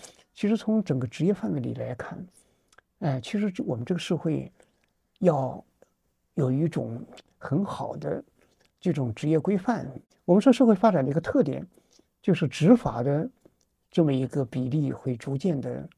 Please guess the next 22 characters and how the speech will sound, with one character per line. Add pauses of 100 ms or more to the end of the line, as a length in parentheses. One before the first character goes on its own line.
(120)
刚
化，
但
是
会
缩
小
一
些， (440)
而
服
务
的
这
个
范
围
会
越
来
越
大。